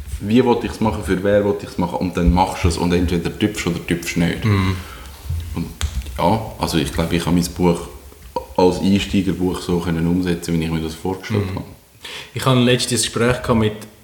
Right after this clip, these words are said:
Speaker 2: wahrscheinlich, nein,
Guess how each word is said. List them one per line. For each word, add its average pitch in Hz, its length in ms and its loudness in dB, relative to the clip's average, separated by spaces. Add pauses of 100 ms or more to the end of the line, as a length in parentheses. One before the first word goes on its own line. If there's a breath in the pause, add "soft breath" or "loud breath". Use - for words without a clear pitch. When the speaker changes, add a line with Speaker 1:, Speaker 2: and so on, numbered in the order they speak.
(760 soft breath)
Speaker 2:
wahrscheinlich, 147 460 2 (1700)
nein, 107 560 -2